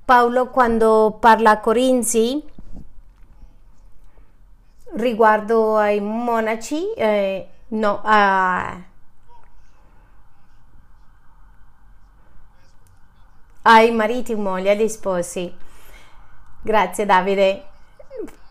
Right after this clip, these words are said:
Parla e dice che la responsabilità è del credente, del cristiano.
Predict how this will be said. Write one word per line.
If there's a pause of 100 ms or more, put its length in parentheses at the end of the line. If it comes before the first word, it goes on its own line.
(180)
Parla
e
dice
che
la
responsabilità
è
del
credente,
del
cristiano.